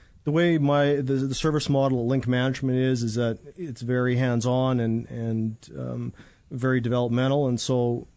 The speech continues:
we want, we keep a pretty close tie on the guys in our, in this back area.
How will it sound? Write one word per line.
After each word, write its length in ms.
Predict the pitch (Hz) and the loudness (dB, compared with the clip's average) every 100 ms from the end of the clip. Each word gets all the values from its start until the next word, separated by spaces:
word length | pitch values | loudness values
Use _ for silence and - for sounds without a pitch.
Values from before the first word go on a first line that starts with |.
| _ | _
we 220 | 139 147 | -2 0
want, 460 | 151 139 135 127 147 | 2 2 0 -4 -4
we 100 | 143 | -2
keep 400 | 151 135 - - | -2 -4 -6 -6
a 160 | 147 | -6
pretty 220 | 127 139 131 | -2 -2 0
close 280 | 135 123 - | -2 -2 -2
tie 320 | 127 120 120 | 0 0 0
on 340 | 113 113 110 - - | 0 0 -2 -4 -6
the 60 | |
guys 360 | 110 120 120 110 | -2 0 0 0
in 80 | 110 | 0
our, 260 | 107 101 135 180 | 0 -2 -8 -14
in 180 | - 120 | -6 -2
this 160 | 113 - | -2 -2
back 320 | 117 107 - | -2 -2 -4
area. 340 | 101 87 104 | -6 -6 -10